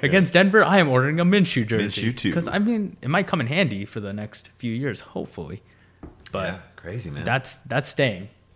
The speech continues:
Speaker 1: The Foles jersey, definitely staying. But I think I'm gonna go with the Fournette jersey
Speaker 2: Okay.
Speaker 1: on Sunday. What
Speaker 2: So
Speaker 1: about
Speaker 2: you
Speaker 1: you?
Speaker 2: can't, you can't go in Ramsey.
Speaker 1: Right. And that's what I wanna wear, 'cause I love my Ramsey jersey, and he's, like, my favorite player. But if he's not playing, he's not with the team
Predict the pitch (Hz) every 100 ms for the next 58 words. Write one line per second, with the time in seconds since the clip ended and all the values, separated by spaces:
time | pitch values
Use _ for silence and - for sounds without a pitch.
0 | - 117 160 175 165 160 170 147 104 -
1 | - - - 135 143 220 226 202 156 147
2 | 143 123 110 110 - - _ _ 135 113
3 | 107 104 95 92 90 92 _ _ _ _
4 | _ - 95 104 101 104 95 95 127 139
5 | 151 110 - 90 113 101 92 78 120 113
6 | 69 - _ _ _ _ _ _ 143 180
7 | 165 - - 135 139 156 196 131 120 110
8 | 98 95 - 123 110 107 104 107 107 107
9 | 107 107 107 98 101 98 - - 104 101
10 | 98 104 98 107 104 90 - _ - 196
11 | 139 101 123 104 90 - _ _ _ -
12 | 123 110 104 - 110 87